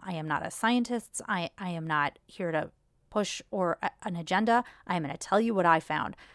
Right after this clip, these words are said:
I found no link, no link between actually getting vaccines for your kid is going to cause them autism, because autism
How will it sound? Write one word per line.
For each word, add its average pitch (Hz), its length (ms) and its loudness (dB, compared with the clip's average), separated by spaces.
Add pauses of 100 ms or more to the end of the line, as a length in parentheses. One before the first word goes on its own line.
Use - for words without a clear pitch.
(200)
I 214 140 8
found 185 480 2 (960)
no 190 760 6 (180)
link, - 480 -6 (1300)
no 175 400 6
link 220 540 2 (140)
between 165 500 -4 (140)
actually 214 680 0 (420)
getting 247 680 4
vaccines 185 760 2
for 170 220 -6
your 160 300 0
kid 185 580 4 (260)
is 180 140 -6
going 180 140 -4
to 175 80 -4
cause - 380 2
them 170 100 -4
autism, 156 460 -2 (120)
because - 640 0 (320)
autism 196 420 2